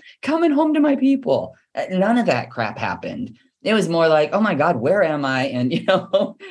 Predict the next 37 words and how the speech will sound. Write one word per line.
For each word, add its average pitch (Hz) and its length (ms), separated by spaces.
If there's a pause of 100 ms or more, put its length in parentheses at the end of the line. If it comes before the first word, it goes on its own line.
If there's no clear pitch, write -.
(100)
"What's 359 180
happening? 294 480
Why 175 160
am 190 160
I 147 60
losing 151 420
it?" 98 200 (280)
Um, 139 560 (760)
and 185 160
then 180 200
what 160 140
happened 185 340
is, 160 120
you 143 100
know, 143 120
then 127 220
those 120 180
people 123 640
then 127 440 (280)
said, 127 380
"This 170 180
is 160 140
the, 151 100
where 147 160
you'll 139 160
go 135 180
tomorrow 151 680 (340)
for 131 160
another 131 480
meeting 110 320
that's - 180
closer 123 360
to 104 160
your 110 160
home." 127 400 (560)
And 120 120
so, 120 380